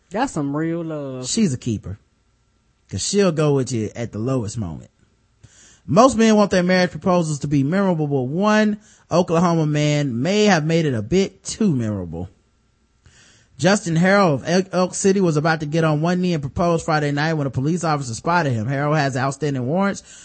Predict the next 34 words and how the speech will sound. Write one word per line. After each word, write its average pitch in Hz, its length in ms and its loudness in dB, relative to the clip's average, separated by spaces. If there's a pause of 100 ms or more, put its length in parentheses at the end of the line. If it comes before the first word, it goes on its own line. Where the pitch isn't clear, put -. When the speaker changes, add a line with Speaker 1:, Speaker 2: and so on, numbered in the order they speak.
(160)
Speaker 2:
on 151 140 0
complaints 185 400 -2
of 127 100 -2
writing 151 320 0
bogus 220 340 0
checks. - 540 -8 (400)
The 123 60 -2
officer 170 280 2
put 190 180 2
him 185 80 0
in 175 100 -2
cuffs, 214 320 2
but 165 140 0
agreed 165 340 0
to 160 100 -2
allow 170 260 2
him 160 100 2
to 139 40 -4
finish 180 280 -6
the 165 80 -8
proposal 190 480 -2
before 180 300 -2
he 175 60 2
was 170 100 -2
taken 165 260 -2
to 165 60 -4
jail. 143 480 0 (440)
The 151 100 2
woman 143 300 0
said 113 320 -4
yes. 98 580 -10 (1700)
What? - 460 -4 (720)
How? 117 500 -4 (960)
Speaker 1:
Why? 180 480 4